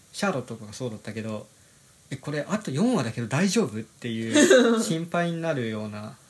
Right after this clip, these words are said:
Speaker 1: アニメが結構多いから、そんな中でこう、窓マギは三話でいきなりぶっ込んで、で、そっからもうずーっと毎回毎回ぶっ込み続けて、十話ですごいのぶっ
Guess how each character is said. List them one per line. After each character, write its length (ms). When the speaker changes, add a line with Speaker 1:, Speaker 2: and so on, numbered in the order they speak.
Speaker 1:
ア 100
ニ 100
メ 160
が 160
結 180
構 180
多 80
い 60
か 160
ら、 260
そ 160
ん 60
な 60
中 220
で 80
こ 140
う、 60
窓 240
マ 160
ギ 100
は 280
三 460
話 220
で 220
い 80
き 160
な 140
り 240
ぶ 80
っ 40
込 140
ん 80
で、 240
で、 180
そ 140
っ 40
か 220
ら 140
も 220
う 60
ず 80
ー 340
っ 20
と 160
毎 240
回 240
毎 260
回 380
ぶ 80
っ 20
込 60
み 100
続 240
け 140
て、 160
十 260
話 140
で 80
す 160
ご 160
い 20
の 80
ぶ 60
っ 40